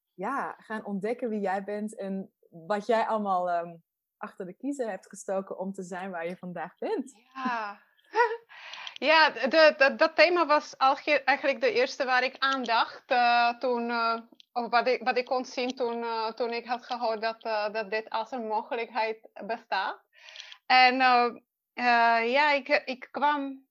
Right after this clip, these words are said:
Speaker 2: ongeveer acht jaar geleden, denk ik, eh, heb ik, heb ik, eh, de Access Consciousness, eh, gevonden. Of eigenlijk kwam het op mijn pad,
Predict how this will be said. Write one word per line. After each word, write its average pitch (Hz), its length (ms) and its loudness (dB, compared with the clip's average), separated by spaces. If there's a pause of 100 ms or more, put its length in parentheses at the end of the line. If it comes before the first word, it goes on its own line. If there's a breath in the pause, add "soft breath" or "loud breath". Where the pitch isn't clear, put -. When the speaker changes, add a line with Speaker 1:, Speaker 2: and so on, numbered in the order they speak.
(140)
Speaker 2:
ongeveer 247 840 -4 (380)
acht 247 220 -2
jaar 247 180 2
geleden, 240 420 0
denk 233 220 -6
ik, 233 180 -8
eh, 208 400 0
heb 233 140 -2
ik, 233 180 -6
heb 214 220 -8
ik, 220 180 -6
eh, 196 760 -4
de 214 280 -8
Access - 340 -8
Consciousness, 214 720 -10
eh, 196 500 0 (760)
gevonden. 247 720 -2
Of 220 200 -8
eigenlijk 226 540 -4
kwam 220 240 -4
het 226 120 -8
op 208 140 -8
mijn 226 200 -10
pad, 226 260 -2